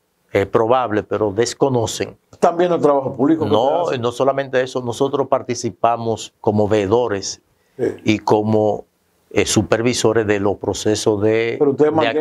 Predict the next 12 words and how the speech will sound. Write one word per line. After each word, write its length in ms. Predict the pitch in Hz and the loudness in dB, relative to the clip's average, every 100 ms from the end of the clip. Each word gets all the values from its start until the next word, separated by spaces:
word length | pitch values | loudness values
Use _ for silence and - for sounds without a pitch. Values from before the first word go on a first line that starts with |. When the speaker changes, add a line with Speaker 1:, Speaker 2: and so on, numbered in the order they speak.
| 160 | -2
Speaker 2:
ustedes 100 | 165 | 0
Speaker 1:
adquisición. 300 | 156 131 190 | 0 2 2
Speaker 2:
mantienen 380 | 190 131 175 170 | 2 2 0 -2
un 100 | 165 | 0
local, 520 | 139 - 143 127 127 _ _ _ - | 0 2 0 0 -6 _ _ _ -4
mantienen 580 | 139 147 143 156 165 160 | 0 0 2 2 2 0
una 120 | 160 | -2
Speaker 1:
Así 120 | 147 | 0
Speaker 2:
estructura 280 | 135 110 147 | 0 2 2
Speaker 1:
es. 40 | 143 | 0
Speaker 2:
de 100 | - | -2
personal, 640 | 135 135 131 139 131 | -2 0 0 0 -2